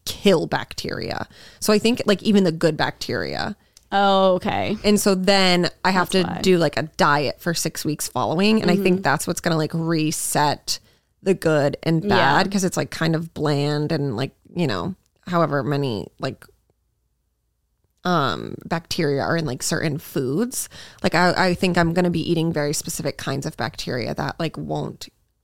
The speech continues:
Speaker 1: give me sibo again,
Speaker 2: Uh-huh.
Speaker 1: allegedly.
Speaker 2: Yeah.
Speaker 1: But so I was talking to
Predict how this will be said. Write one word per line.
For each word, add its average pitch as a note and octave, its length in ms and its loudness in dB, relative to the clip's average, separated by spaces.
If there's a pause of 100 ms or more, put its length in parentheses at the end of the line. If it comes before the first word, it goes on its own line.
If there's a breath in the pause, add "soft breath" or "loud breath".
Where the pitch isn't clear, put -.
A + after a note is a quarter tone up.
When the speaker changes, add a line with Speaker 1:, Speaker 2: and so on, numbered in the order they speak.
(440)
Speaker 1:
give - 200 -4
me D#3 140 -2
sibo - 360 -4
again, G3+ 440 2
Speaker 2:
Uh-huh. G#3 180 0
Speaker 1:
allegedly. C#4 960 0
Speaker 2:
Yeah. F3+ 380 -8 (420)
Speaker 1:
But F3+ 400 2
so F3+ 420 2
I - 40 2
was G#3 100 2
talking D4 240 2
to D4 200 4